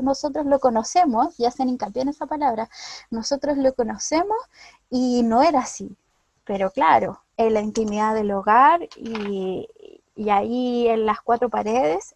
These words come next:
es totalmente distinto, ¿ya? Sin embargo, si bien no existe un perfil determinado, eh, encasillado,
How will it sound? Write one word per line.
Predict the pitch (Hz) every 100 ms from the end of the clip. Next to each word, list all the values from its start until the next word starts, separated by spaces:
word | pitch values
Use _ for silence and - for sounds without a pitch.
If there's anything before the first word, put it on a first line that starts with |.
| -
es | 262
totalmente | - 240 226 220 214 - 233 - - - -
distinto, | - 220 - - - _ - _ _ -
¿ya? | 240 440 - - - -
Sin | - 381 403
embargo, | 415 403 302 277 294
si | - 254
bien | 285 320 302
no | 320
existe | 370 - 370 403 _ 208 233 339 _ _ _ _ _ _ _ -
un | 269 262
perfil | 262 233 226 - 285 277
determinado, | 269 240 233 233 214 220 233 269 330 - _ - - _ -
eh, | 220 214 202 202 196 302
encasillado, | 247 247 262 - 254 220 196 202 330